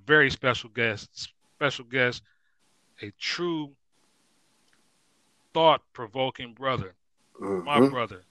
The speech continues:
Speaker 1: who is deeper than deep.
Speaker 2: <laughs>
Speaker 1: So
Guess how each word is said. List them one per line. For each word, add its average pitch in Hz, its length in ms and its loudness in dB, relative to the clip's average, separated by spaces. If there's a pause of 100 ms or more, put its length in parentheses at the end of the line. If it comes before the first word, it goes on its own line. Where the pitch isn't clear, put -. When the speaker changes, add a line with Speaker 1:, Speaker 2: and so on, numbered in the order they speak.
(880)
Speaker 1:
who 120 180 -8
is 113 140 -6
deeper 180 360 2
than 147 160 0
deep. 131 300 0 (440)
Speaker 2:
<laughs> 98 340 -2
Speaker 1:
So 117 380 -8